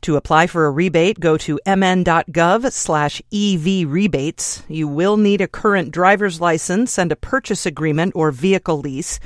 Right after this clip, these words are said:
You'll also need a recent electric utility bill if you're a homeowner, or if you're a renter, your lease agreement when you bought the E V.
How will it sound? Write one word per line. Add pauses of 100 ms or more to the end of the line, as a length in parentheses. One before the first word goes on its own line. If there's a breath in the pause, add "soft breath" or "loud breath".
(260 loud breath)
You'll
also
need
a
recent
electric
utility
bill
if
you're
a
homeowner,
or
if
you're
a
renter,
your
lease
agreement
when
you
bought
the
E
V.